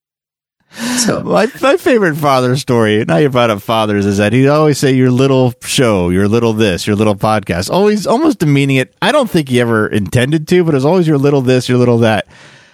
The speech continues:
Speaker 2: We're working on Trailer Pod Boys for, like, a good year. It's like, "Oh, your little show, you're gonna go record your little show." I'm like, "Yeah, okay, our little show." Then the day came where we interviewed the principal star. We're not talking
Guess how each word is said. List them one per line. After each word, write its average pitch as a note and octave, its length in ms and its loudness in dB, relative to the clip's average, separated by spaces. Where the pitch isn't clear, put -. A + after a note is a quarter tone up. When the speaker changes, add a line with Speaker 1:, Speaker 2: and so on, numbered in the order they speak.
Speaker 2:
We're C4+ 160 0
working A3+ 240 0
on D#3 120 -2
Trailer E3 260 0
Pod A#2+ 240 -2
Boys G2+ 240 0
for, G#2+ 80 -2
like, G#2 120 0
a G2 40 -6
good A2+ 260 -2
year. F#2+ 280 0
It's F2+ 120 -6
like, G2 140 -2
"Oh, A#2+ 220 2
your A2+ 180 0
little A2 420 0
show, G#2+ 460 0
you're G2 180 2
gonna F#2+ 120 -4
go F#2+ 120 0
record F#2 360 0
your F#2+ 160 0
little G2 300 0
show." G2 420 0
I'm F#2 140 -6
like, F#2+ 180 -2
"Yeah, A2+ 240 0
okay, G#2 240 -2
our F#2+ 100 -2
little F#2+ 220 -4
show." E2+ 420 -2
Then G3+ 560 0
the E3+ 80 0
day D#3 360 2
came G#2 560 0
where B2 180 0
we B2 160 4
interviewed A2+ 680 0
the G2+ 100 -2
principal E3+ 640 -2
star. D3 180 -2
We're D#3+ 120 2
not G#3+ 220 -2
talking A2+ 520 0